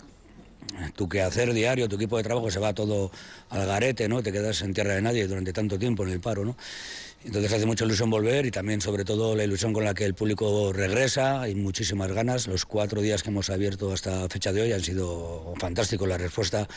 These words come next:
del público ha sido abrumadora. Entonces, bueno, tenemos muchas ganas, a ver si, si dura esto, <laughs> no suben los contagios y mantienen el respeto a las salas.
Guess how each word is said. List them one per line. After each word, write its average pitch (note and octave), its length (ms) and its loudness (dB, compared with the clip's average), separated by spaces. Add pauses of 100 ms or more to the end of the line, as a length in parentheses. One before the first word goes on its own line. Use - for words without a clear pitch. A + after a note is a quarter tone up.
(340)
del G2 160 0
público G#2 240 0
ha G2 40 0
sido G2 140 0
abrumadora. G2 480 2
Entonces, G2+ 240 0
bueno, G#2 300 -2
tenemos G#2+ 260 2
muchas G#2 260 2
ganas, G#2 300 0
a F2+ 60 0
ver G2 120 2
si, F#2 300 0 (300)
si - 160 -2
dura G2+ 300 4
esto, C3 280 -2 (180)
<laughs> - 140 -8
no D3 220 0
suben A2 200 2
los G2+ 140 2
contagios G#2+ 500 0 (440)
y G#2+ 80 2
mantienen A2 400 2
el G2+ 80 2
respeto G2+ 320 2
a - 20 2
las F#2+ 140 2
salas. G2 340 0